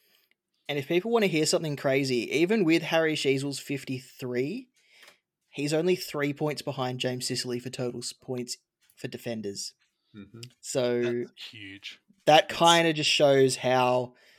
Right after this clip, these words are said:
Speaker 1: sort of flat James Sicily has been with his scoring. But mind you,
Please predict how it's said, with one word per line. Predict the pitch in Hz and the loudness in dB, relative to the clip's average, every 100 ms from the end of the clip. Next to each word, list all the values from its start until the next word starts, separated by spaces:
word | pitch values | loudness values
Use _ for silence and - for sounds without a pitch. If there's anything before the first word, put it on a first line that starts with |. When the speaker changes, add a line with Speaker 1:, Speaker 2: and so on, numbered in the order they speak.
| _ _ | _ _
Speaker 1:
sort | - 147 | -2 0
of | 120 | -2
flat | - - 143 123 - | -4 -2 4 4 4
James | 131 123 117 - | -2 -6 -4 -4
Sicily | 123 127 123 | -4 -2 -2
has | 123 | -4
been | 123 120 120 | -4 -4 -2
with | 120 117 | -2 -2
his | 120 - | -2 -2
scoring. | - 123 120 117 113 123 | 0 -2 -2 -2 -6 -2
But | 180 214 | -2 0
mind | 247 208 | 0 0
you, | 220 302 | 0 -4